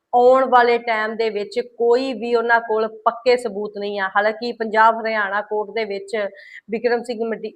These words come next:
ਮਜੀਠੀਆ ਵੱਲੋਂ ਪਟੀਸ਼ਨ ਪਾਈ ਗਈ ਹੈ ਜ਼ਮਾਨਤ ਲਈ, ਲੇਕਿਨ ਉਹ ਕਿੰਨੀ ਕੁ ਜਲਦੀ ਸੁਣਵਾਈ ਹੋਵੇਗੀ, ਜਿ-,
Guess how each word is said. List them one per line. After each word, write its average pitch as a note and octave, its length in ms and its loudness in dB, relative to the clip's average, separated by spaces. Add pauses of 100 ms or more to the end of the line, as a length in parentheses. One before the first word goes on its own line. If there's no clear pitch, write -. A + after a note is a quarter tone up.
ਮਜੀਠੀਆ G#3+ 600 -2
ਵੱਲੋਂ G#3+ 320 -2
ਪਟੀਸ਼ਨ A3 480 -6
ਪਾਈ A3 260 4
ਗਈ G#3 280 -4
ਹੈ A3 200 4 (440)
ਜ਼ਮਾਨਤ A#3 560 2
ਲਈ, G3 300 -4 (280)
ਲੇਕਿਨ B3 440 -2
ਉਹ C#4 280 4
ਕਿੰਨੀ B3+ 320 -4
ਕੁ A#3 340 -4 (440)
ਜਲਦੀ A#3+ 320 0
ਸੁਣਵਾਈ A#3 460 0
ਹੋਵੇਗੀ, A3 460 -2
ਜਿ-, G#3 260 -10